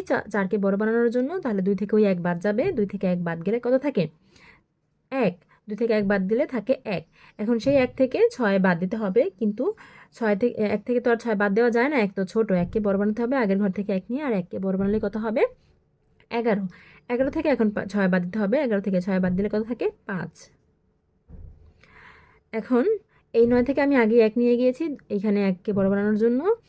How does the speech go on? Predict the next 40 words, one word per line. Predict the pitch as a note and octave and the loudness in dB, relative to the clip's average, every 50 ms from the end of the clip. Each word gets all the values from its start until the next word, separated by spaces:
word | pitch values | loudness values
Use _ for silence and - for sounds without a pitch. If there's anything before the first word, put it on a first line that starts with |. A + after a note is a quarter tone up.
| _ - - - - _ | _ -20 -20 -20 -16 _
তাহলে | - A3 G#3 G#3 G#3 G#3 | -2 0 2 4 4 4
নয় | G#3 G3+ G3 G3+ | 4 4 2 2
থেকে | G3 A3+ A3 A#3+ | 0 0 2 2
এক | A3+ A3 G#3+ | 2 4 2
বাদ | G#3+ G#3 G3+ G3 | 2 2 2 4
গেলে | A3 A#3+ C4+ | 4 4 4
কত | C4+ A#3+ G#3+ | 2 0 0
থাকে? | B3 A#3+ A3+ C#4+ E4 G#4 - - A#3 G3 E3 | -2 -2 -2 -2 -2 -4 -4 -2 -2 -2 0
আট। | D3+ D3 - - _ _ - - _ - | -2 -4 -6 -12 _ _ -20 -20 _ -20
আট | - - A3+ A3+ A#3 A#3 - - | -6 -2 0 0 0 0 -2 -4
থেকে | - E4+ - - A#3+ A3 | -6 -2 2 4 4 4
এখন | G3+ G3+ G3+ F#3+ | 4 2 0 0
ছয় | F3+ F#3+ G3 F3+ F3 | 0 2 0 0 2
বাদ | F3 E3+ D#3 | 0 0 -2
দিতে | D#3+ - F#3 | -4 -4 -6
হবে, | E3+ D#3+ D#3 - - - - - | -6 -4 -4 -6 -8 -8 -8 -6
আট | - G3 F#3 | -6 -6 -4
থেকে | - G#3 G#3 G3+ | -2 -2 -2 -2
ছয় | G#3 G#3+ G#3 G3+ | -2 -2 -2 -2
বাদ | G#3 G3+ | -2 0
দিলে | G3 A3+ C4+ F4+ | 2 2 2 2
থাকে | G4+ - G#3+ F#3+ | 0 -2 -4 -4
কত? | F#3+ B3 B3 - G3+ F3 F3+ - - - - - - - | -2 -2 -2 -2 -2 -4 -4 -6 -12 -16 -18 -18 -14 -8
দুই। | G#3 A3 C4 B3+ G#3+ E3 - F3+ - _ _ _ _ _ _ _ _ _ _ _ | -4 0 2 4 4 2 0 -2 -8 _ _ _ _ _ _ _ _ _ _ _
এই | - A3+ | -4 -2
আট | G#3 G3+ F#3+ - | -2 -2 -2 -4
থেকে | - G#3+ G3+ A#3+ | -4 -2 0 0
পাঁচ | A#3+ - G3 F#3+ F#3+ - | 0 2 0 0 0 0
বাদ | F#3+ F#3+ F#3 | 0 0 2
দিলে | F#3 G#3+ A#3 E4 G#4 | 2 2 2 0 0
থাকে | - A3+ F#3 F3 A#3+ C4+ G4 - _ | -2 -6 -6 -4 -2 -4 -4 -4 _
তিন। | - G#3+ F3 D#3+ - - _ _ _ - _ - | -4 -4 -2 -4 -6 -10 _ _ _ -20 _ -6
এই | - A3 A3 | -2 -2 0
যে | A#3 | 2
দেখো, | G#3+ A#3+ A#3+ - C#4+ | 2 0 0 0 0
আমরা | C#4+ B3+ A3+ G3+ | 0 2 0 0
তৃতীয় | - A3+ A#3 A3 B3 B3+ C4+ | -2 -4 -4 0 0 0 2
সংখ্যাটি | C4 B3+ A#3+ A#3 B3 A3+ B3 B3 | 2 2 2 2 0 -2 -2 -2
পেয়ে | A3 B3+ B3+ B3 A#3+ | 0 2 2 2 2
গেছি। | C4 C4 - - | 2 0 2 0